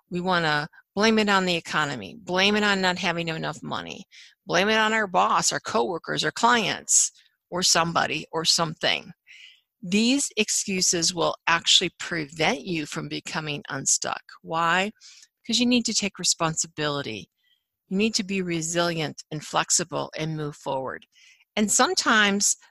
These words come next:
those shifts, those changes that you need to take can be very small. Sometimes it may take one big step,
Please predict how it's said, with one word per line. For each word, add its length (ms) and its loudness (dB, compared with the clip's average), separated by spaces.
those 200 2
shifts, 680 4
those 260 0
changes 560 4
that 120 -6
you 100 -4
need 220 -4
to 80 -8
take 340 0
can 120 -6
be 100 0
very 240 -2
small. 800 0
Sometimes 520 2
it 100 -4
may 160 0
take 340 -2
one 360 2
big 220 2
step, 420 4